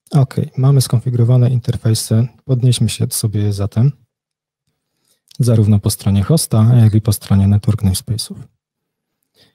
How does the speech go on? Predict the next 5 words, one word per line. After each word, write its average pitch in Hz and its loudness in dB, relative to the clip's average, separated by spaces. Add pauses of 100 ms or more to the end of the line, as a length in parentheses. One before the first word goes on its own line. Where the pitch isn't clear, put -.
(680)
Pozostaje 143 2
nam 147 4
skonfigurować 131 0
teraz 113 0
routing, 117 0